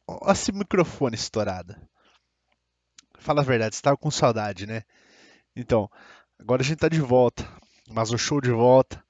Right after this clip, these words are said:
E Mazou Retrô. Muito tempo aí, Mazou Retrô estará de volta aqui nesse canal. Cara,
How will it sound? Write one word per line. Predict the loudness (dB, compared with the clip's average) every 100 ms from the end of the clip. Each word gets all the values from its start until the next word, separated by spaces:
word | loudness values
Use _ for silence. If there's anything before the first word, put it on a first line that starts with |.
| _ _ _ _ _ _
E | -2
Mazou | 0 4 4
Retrô. | 4 2 4 4 2 -14 _ _ _ -20
Muito | -2 2 2 2 -2
tempo | 2 4 4 4
aí, | 2 2 0
Mazou | 0 2 2
Retrô | 2 2 0 0 -2 _
estará | -14 -12 -8 -6 -4 -2 -2
de | -2
volta | 2 2 2 -6 -20 -20 -12
aqui | -8 -6 -6
nesse | -6 -6
canal. | -4 -2 0 0 -4 -20 -20 -20 -20 _ _ _
Cara, | 4 4 4 -4